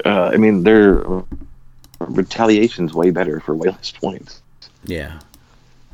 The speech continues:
Speaker 2: Yeah, I'm with you.
Speaker 1: Yeah.
Speaker 2: Um, so, let's see. Star-, did, did the starter have anything that was interesting other than a William T. Riker that you wanted to play?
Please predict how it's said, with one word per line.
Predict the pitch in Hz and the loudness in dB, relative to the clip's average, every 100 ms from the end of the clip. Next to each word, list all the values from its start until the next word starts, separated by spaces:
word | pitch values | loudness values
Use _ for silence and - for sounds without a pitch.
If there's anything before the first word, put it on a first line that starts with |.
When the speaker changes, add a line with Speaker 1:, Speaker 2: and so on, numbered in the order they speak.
| - - - - - | -20 -20 -20 -20 -16
Speaker 2:
Yeah, | 87 60 | -14 -14
I'm | 82 87 | -14 -12
with | 80 - | -14 -14
you. | - 82 - - - - _ _ _ _ _ _ _ _ - | -16 -16 -20 -20 -20 -20 _ _ _ _ _ _ _ _ -12
Speaker 1:
Yeah. | 95 92 76 | -8 -8 -10
Speaker 2:
Um, | 65 57 76 87 _ _ _ _ _ - - - - - - _ _ - - - _ - - - - - _ _ _ _ - - - - _ - - - - - - - - - - - - - | -14 -18 -20 -20 _ _ _ _ _ -20 -20 -20 -20 -20 -20 _ _ -20 -20 -20 _ -20 -20 -20 -20 -20 _ _ _ _ -20 -20 -20 -20 _ -20 -20 -20 -20 -20 -20 -20 -18 -18 -18 -20 -20 -14
so, | - 113 104 | -4 -2 0
let's | 104 - | -2 -6
see. | 76 | -12
Star-, | - - 117 127 120 | -12 -6 -2 0 -2
did, | 78 104 95 | -4 -8 -10
did | 76 98 92 | -10 -10 -12
the | 69 82 | -12 -14
starter | - 127 143 143 | -10 -6 -6 -6
have | 131 127 127 | -6 -6 -6
anything | 127 - 117 113 | -6 -6 -8 -6
that | 87 | -8
was | 104 | -8
interesting | 98 107 104 - 107 67 | -8 -10 -14 -10 -8 -6
other | 92 95 | -6 -6
than | 90 90 | -6 -8
a | 85 | -8
William | 87 92 90 | -6 -6 -8
T. | 87 92 | -8 -8
Riker | 90 85 87 92 | -6 -8 -8 -8
that | 90 80 90 | -8 -10 -10
you | |
wanted | 92 92 90 | -8 -8 -10
to | - | -12
play? | 92 95 95 | -10 -8 -8